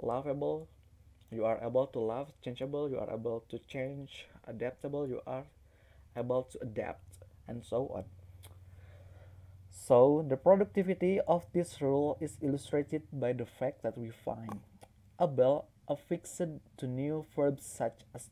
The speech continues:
downloadable and flexible. Jadi, eh, rule ini itu diilustrasikan dengan fakta bahwa kita menemukan kata, kata able-nya ini,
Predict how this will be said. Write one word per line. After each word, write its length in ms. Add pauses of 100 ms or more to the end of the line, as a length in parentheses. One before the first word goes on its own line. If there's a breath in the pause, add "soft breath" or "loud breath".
downloadable 880
and 220
flexible. 480 (760 loud breath)
Jadi, 320
eh, 800 (180)
rule 320
ini 320
itu 480 (880)
diilustrasikan 960
dengan 240
fakta 400
bahwa 240
kita 240
menemukan 800 (400)
kata, 480 (240)
kata 400
able-nya 560
ini, 400